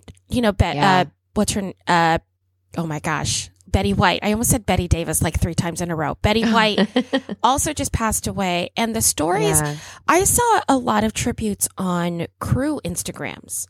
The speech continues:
Speaker 1: Like,
Speaker 2: Yes,
Speaker 1: crew members
Speaker 2: absolutely.
Speaker 1: just love them. And I think these two people that have passed away are just like, that's how I would love to be remembered, is by the
Speaker 2: Right.
Speaker 1: people I worked with saying
Speaker 2: Yes.
Speaker 1: they were really great to work with.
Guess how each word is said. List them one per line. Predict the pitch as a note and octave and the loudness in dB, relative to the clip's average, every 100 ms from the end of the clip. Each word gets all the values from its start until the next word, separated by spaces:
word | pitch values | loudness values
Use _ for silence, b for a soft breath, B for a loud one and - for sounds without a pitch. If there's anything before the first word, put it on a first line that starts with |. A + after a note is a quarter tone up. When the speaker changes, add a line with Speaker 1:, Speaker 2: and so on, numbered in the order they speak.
| - | -6
Speaker 1:
Like, | G3+ A3+ G#3 - - _ - | 2 2 2 -2 -20 _ -6
Speaker 2:
Yes, | D#3 F3+ C#4 A#3 D3+ D3+ - - | 0 2 4 4 2 -2 -8 -6
Speaker 1:
crew | - - F4 F#4 | 0 2 4 6
members | D#4+ C4 C#4 G3 | 4 2 4 4
Speaker 2:
absolutely. | F#3 D3 C#3+ | 4 2 0
Speaker 1:
just | G#3+ G3 | 0 2
love | G#3 | 2
them. | - F#3 E3+ G3 | 4 2 2 2
And | |
I | A3+ | 0
think | A3 C4+ C4 | 0 -4 -4
these | B3+ B3 - | -4 -4 -2
two | C4+ C4 | -2 -2
people | B3 - A3 | -4 -2 0
that | G#3+ | 0
have | G3 | -2
passed | - G3 F#3+ - | -2 -4 -4 -4
away | F#3+ F#3 F3 - | -2 0 -2 -4
are | G3 | -4
just | - G3+ - | -2 -4 -2
like, | G3+ F#3+ F3 - _ _ _ _ _ - | 0 0 -2 -14 _ _ _ _ _ 0
that's | B3 C4+ - | 2 2 4
how | A#3+ G3+ | 4 4
I | F#3 | 2
would | F3+ | 0
love | F3+ E3 | -4 -4
to | - | -6
be | E3+ E3 | -8 -6
remembered, | E3 D#3+ D3 C3+ - - - | -6 -6 -6 -8 -8 -8 -4
is | F#3 | -4
by | F3+ F#3 F#3 | 0 2 2
the | F#3 | 2
Speaker 2:
Right. | D#3 C3+ | 2 2
Speaker 1:
people | C4 B3 | 2 2
I | G3+ | 0
worked | G3+ G3+ - | -4 -8 -6
with | E3+ E3+ A3 C4 D#4+ - _ _ _ - | -2 0 0 -2 -8 -8 _ _ _ -8
saying | - - A3 G#3+ G#3 G3+ | -2 2 4 4 4 2
Speaker 2:
Yes. | G3+ - - b - | -2 -8 -16 b 0
Speaker 1:
they | D#4 F4 | 2 4
were | C4+ | 4
really | F#3 E3 E3 | 2 2 0
great | D#3+ C#3 | -2 -2
to | D#3+ | -6
work | D#3+ - | -8 -8
with. | D2 A1+ | -10 -10